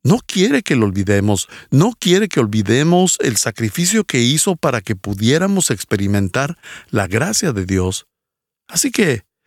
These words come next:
nos dio un recordatorio, creó un símbolo. La Biblia dice que la comunión es el símbolo de lo que hizo Jesús para que pudiéramos tener su gracia.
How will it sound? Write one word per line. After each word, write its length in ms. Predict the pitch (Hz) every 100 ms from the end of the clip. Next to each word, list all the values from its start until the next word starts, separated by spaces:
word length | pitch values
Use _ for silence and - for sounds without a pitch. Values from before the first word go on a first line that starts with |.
| - -
nos 320 | 131 127 110
dio 200 | 120 165
un 160 | 208 190
recordatorio, 920 | 151 - 98 98 92 104 95 90 - _ _ _ _ -
creó 280 | 175 190
un 220 | 277 277 139
símbolo. 600 | - 104 90 90 85 - _ _ _ _
La 160 | 110 104
Biblia 320 | 117 120 120
dice 400 | 104 98 131 151 - -
que 140 | - 127
la 100 | 120
comunión 580 | 120 113 110 107 113 139 - -
es 220 | 156 -
el 140 | 135
símbolo 580 | - - 156 165 170 165
de 160 | 139 107
lo 140 | 104
que 220 | - 101
hizo 360 | 101 156 190 208
Jesús 520 | - 113 - 110 - - - -
para 180 | - 131
que 140 | 117
pudiéramos 520 | 123 113 165 220 165
tener 280 | - 104 151
su 140 | - 160
gracia. 580 | 92 85 - 90 101